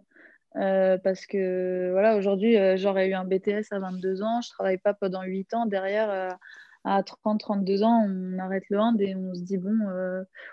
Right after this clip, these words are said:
ok, j'ai un B T S, mais ça fait huit ans que j'ai rien fait. C'est compliqué, alors que là, euh, je suis en C D I déjà, donc rien que tout ce qui est blessure, tout ça, demain, il m'arrive quelque chose, je peux plus faire de hand, j'ai,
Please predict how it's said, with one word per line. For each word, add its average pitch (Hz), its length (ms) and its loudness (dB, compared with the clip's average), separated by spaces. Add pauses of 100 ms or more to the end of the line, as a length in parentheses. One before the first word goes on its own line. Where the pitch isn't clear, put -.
(140)
ok, 190 260 2
j'ai 220 120 4
un 190 100 0
B 185 140 4
T 208 100 0
S, 240 240 0
mais 185 360 -2
ça 190 140 -4
fait - 160 -6
huit 185 240 -4
ans 202 120 0
que 185 80 -4
j'ai 190 100 -2
rien 190 280 -2
fait. 247 260 0 (640)
C'est - 240 0
compliqué, 208 520 2
alors 196 340 4
que 208 80 2
là, 214 400 4
euh, 190 420 0
je 185 80 -8
suis - 140 -4
en 190 80 -4
C 202 180 0
D 202 180 4
I 247 280 6
déjà, 208 320 4
donc 190 200 -6 (440)
rien 208 260 -4
que 190 440 0
tout 196 180 -16
ce - 60 -20
qui 214 100 -2
est 196 40 2
blessure, 196 440 -2
tout 202 120 -6
ça, 233 200 0
demain, 202 300 -2
il 208 100 0
m'arrive 190 280 -4
quelque 196 200 -2
chose, 214 240 -2
je - 100 -20
peux 190 80 -2
plus 190 160 -14
faire 190 180 -4
de 185 120 -2
hand, 220 200 0
j'ai, 185 520 -4